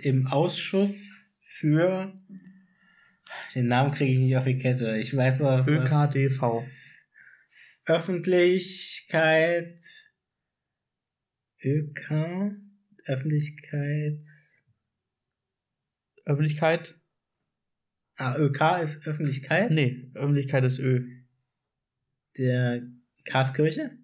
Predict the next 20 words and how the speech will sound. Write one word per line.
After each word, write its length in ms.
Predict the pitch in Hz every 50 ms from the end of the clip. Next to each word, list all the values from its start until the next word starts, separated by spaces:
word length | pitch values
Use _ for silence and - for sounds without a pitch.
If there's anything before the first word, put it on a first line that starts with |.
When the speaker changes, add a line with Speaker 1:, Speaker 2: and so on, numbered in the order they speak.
| _ _
Speaker 2:
Nee. 320 | 143 131 127 123 131 147 147
Speaker 1:
Nee. 180 | 127 117 123 127 - - - - _ _ _ _ _ _ _ - - _ _ _ _
Speaker 2:
Öffentlichkeit, 680 | - 156 165 190 185 170 151 - - 160 156 160 151 - -
Kommunikation, 640 | - 160 156 170 165 160 160 151 151 - - 151
Speaker 1:
Kommunikation, 720 | 151 143 147 143 139 139 127 139 135 127 131 - - 165 156
Speaker 2:
Digitalisierung 720 | 147 151 156 151 160 156 147 147 139 147 156 156 160 -
Speaker 1:
Digitalisierung. 260 | 123 120 - 120 127 127
Speaker 2:
und 60 | 127
Vernetzung. 480 | 143 135 131 120 117 - - 110 110 110 - - - - - - -
Speaker 1:
Genau, 220 | 131 117 107 104 107 131
auf 80 | 127 131
Digitalisierung, 640 | 131 143 143 147 147 147 143 135 135 156 185 190 180
bei 120 | 165 143
dem 260 | 131 131 151 175 175
werde 140 | 175 170 165
ich 80 | 151 151
noch 80 | 170
mal 120 | 160 156 151
kommen, 280 | - 156 151 139 123
aber 420 | 117 117 117 117 120 120 120 123